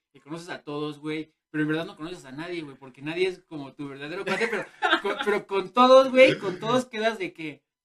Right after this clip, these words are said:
Speaker 1: "No, pues sí, te, el, el siguiente fin aquí otra vez", ¿no? O en la
Speaker 2: Claro,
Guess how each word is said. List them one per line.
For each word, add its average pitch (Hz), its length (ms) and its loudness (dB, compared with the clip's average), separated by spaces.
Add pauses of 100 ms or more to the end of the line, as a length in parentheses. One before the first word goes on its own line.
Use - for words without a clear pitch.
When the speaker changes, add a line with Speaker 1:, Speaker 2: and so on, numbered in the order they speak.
(140)
Speaker 1:
"No, 254 300 -2
pues 214 120 -18
sí, 240 120 -2
te, 240 100 -6
el, 180 240 -6
el 160 300 -20
siguiente 220 340 -18
fin 247 180 -2
aquí 240 140 -10
otra 233 220 -12
vez", 233 260 -8
¿no? 214 140 -12
O 196 200 -2
en 180 100 -6
la 180 100 -2
Speaker 2:
Claro, 175 120 -6